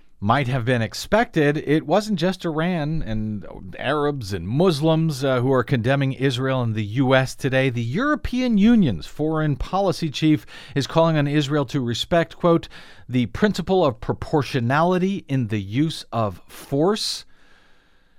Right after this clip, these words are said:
That after Israeli soldiers shot and killed at least forty-one Palestinians during mass protests along the Gaza border. The number of those killed has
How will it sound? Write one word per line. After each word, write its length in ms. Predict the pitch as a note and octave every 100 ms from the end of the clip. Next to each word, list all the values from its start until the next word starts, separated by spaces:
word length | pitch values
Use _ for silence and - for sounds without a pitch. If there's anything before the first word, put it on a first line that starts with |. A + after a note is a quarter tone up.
| - - _ - _ -
That 300 | F#2+ C#3 D3
after 380 | - C3 A#2+ C3+
Israeli 560 | A2+ G2 G2+ C#3+ F#3 F3+
soldiers 560 | - E3+ D3 A#2 C3+
shot 420 | - - F3+ G3+ -
and 160 | B2
killed 460 | - - F3 E3+ E3
at 160 | C3 B2
least 480 | C3 F#3+ G#3 A2 -
forty-one 600 | - C3 B2 A#2 A2+ F#2+
Palestinians 760 | B2+ A2 - F3 D#3 C3 A2+
during 260 | B2 A2+ G#2+
mass 220 | A#2+ G#2+
protests 640 | - G#3+ F#3 F#3 E3 -
along 300 | C#3 C3 B2+
the 100 | G#2+
Gaza 360 | A#2+ B2 G#2 G2+
border. 460 | - D3 B2+ A#2
The 140 | G#2+ G#2+
number 320 | C3+ B2 A#2
of 80 | G#2+
those 220 | A2 -
killed 300 | - C#3 A2+
has 240 | A#2+ A2+